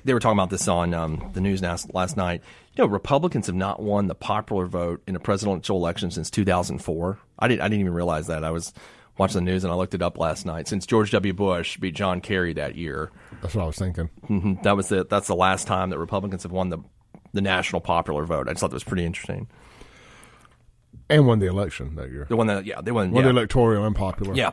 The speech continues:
Speaker 1: won both, right.
Speaker 2: Hanging Chads.
Speaker 1: <clears throat> No, that was two thousand.
Speaker 2: Oh, that's right. That's right. That was Al Gore.
Speaker 1: <laughs> Yeah, Al Gore.
Speaker 2: Let's
Speaker 1: Sorry.
Speaker 2: take a call real quick while you choke.
Speaker 1: Mm.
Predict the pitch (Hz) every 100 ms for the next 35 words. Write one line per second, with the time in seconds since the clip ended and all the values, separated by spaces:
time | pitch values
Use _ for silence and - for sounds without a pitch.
0 | - 113 95 92 87 85 123 135 120 127
1 | 127 123 - - - _ _ - 214 175
2 | 165 - 135 113 110 90 76 123 127 110
3 | 87 78 - - _ - - - - -
4 | - _ - 104 - 87 87 80 117 107
5 | 104 95 95 87 - - - - - -
6 | - - - - - 110 151 180 123 98
7 | 110 104 98 92 107 - 101 - 107 98
8 | - - - 131 120